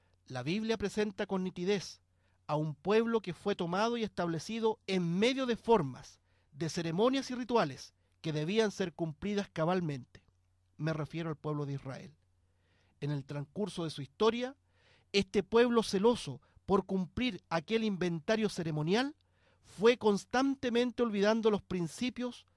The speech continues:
por debajo de las formas, llegando al extremo de volverse una religión más, cuyo síntoma es el mismo de todas, presentar méritos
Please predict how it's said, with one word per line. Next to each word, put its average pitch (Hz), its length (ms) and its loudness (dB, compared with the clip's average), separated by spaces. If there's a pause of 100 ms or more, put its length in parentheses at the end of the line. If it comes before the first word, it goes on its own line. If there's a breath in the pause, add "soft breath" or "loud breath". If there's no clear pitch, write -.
(180)
por 196 180 2
debajo 165 420 0
de 180 80 -2
las 185 120 -4
formas, 196 540 -6 (480)
llegando 170 420 0
al 220 80 2
extremo 220 480 4
de 214 60 4
volverse 202 500 2
una 196 120 0
religión 180 420 0
más, 190 380 -4 (680)
cuyo 139 240 -6
síntoma 202 580 -8 (520)
es 185 180 0
el 151 140 -2
mismo 180 380 -2
de 196 80 -2
todas, 127 440 -8 (600)
presentar 151 760 -2 (360)
méritos 233 760 2